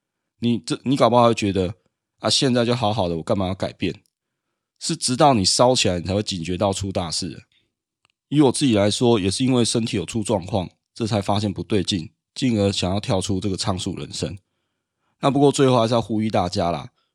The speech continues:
如果你觉得你现在有过劳状况，有发现异常，一定要寻求专业的医师去协助。最后希望大家都能跳出瞎忙的仓鼠人生。今天的节目就先到这边，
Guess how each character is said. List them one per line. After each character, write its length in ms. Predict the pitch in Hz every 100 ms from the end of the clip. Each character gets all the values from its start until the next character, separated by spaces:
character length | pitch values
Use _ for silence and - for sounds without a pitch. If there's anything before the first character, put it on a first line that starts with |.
| _
如 160 | - 127
果 280 | 143 117 - _ _ _ _ _ _ _
你 160 | 110
觉 180 | 101 117
得 120 | 117
你 160 | 120 104
现 120 | 107
在 120 | 127
有 100 | 113
过 240 | - 131 104
劳 160 | 92
状 220 | 92 107 92
况， 260 | 107 - - _
有 100 | -
发 180 | - 117
现 160 | 120 107
异 120 | 123
常， 260 | - - - _ _ _ _
一 100 | -
定 120 | 120 151
要 100 | 131
寻 180 | 110
求 160 | 104 104
专 240 | 92 113
业 140 | 120 117
的 100 | 90
医 140 | 101
师 340 | 98 104 101 -
去 120 | -
协 220 | 95 80
助。 300 | 80 98 82 - _ _ _ _ _ _ _ _
最 240 | - 147
后 140 | 135 131
希 160 | 127
望 180 | 131 117
大 140 | 117
家 80 | 113
都 140 | 117 113
能 140 | 101
跳 220 | - 110
出 200 | 104 104
瞎 260 | 98 113 107
忙 160 | 95
的 100 | 82
仓 220 | 82 104 95
鼠 180 | 95
人 160 | 76 78
生。 240 | - 82 101 _ _ _ _
今 140 | - 170
天 100 | 147
的 40 |
节 80 | 139
目 200 | 147 139
就 120 | -
先 140 | 147
到 120 | 131 127
这 100 | 123
边， 320 | 131 127